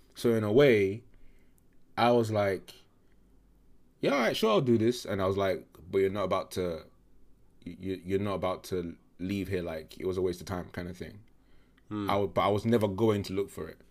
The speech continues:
Speaker 1: Like, I, I could, like, I've, I've been, I remember in uni, um, a friend, she, again, in uni, she needed help with a course, and I had had work experience in the course. She came over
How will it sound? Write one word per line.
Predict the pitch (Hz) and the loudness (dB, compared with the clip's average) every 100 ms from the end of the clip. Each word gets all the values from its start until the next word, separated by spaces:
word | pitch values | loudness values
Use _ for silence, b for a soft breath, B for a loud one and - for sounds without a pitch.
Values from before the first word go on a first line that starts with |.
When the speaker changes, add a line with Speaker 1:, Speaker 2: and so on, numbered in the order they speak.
| _ | _
Speaker 1:
Like, | - 104 | -6 -4
I, | - | 2
I | 127 | 4
could, | 127 120 92 | 4 0 -4
like, | 82 - | -4 -2
I've, | 98 - | -2 0
I've | 113 104 | 2 4
been, | 117 101 95 | 2 2 -2
I | |
remember | 107 123 113 | 0 2 2
in | |
uni, | 107 117 92 87 B B B B B - | 2 2 -2 -10 B B B B B -10
um, | 98 95 92 92 95 - | -6 -4 -6 -8 -12 -10
a | - | -8
friend, | - 113 101 95 90 | -2 0 -2 -6 -10
she, | - - - | -20 -16 -6
again, | 95 92 95 | -2 0 0
in | 113 | 0
uni, | 101 98 90 | 0 0 -2
she | - | -4
needed | 107 95 | -4 -4
help | 98 | -4
with | 98 | -6
a | 87 | -8
course, | - 107 87 - - | -4 -4 -4 -8 -16
and | 90 85 | -10 -4
I | 107 | -2
had | 92 - | -4 -10
had | - 98 92 | -6 -4 -2
work | 98 - | -2 -4
experience | - 107 85 | -6 -6 -6
in | 90 | -10
the | |
course. | 85 98 87 - B B | -10 -10 -10 -16 B B
She | - 113 | -8 -4
came | 123 95 | -2 -2
over | 110 104 90 | 0 0 0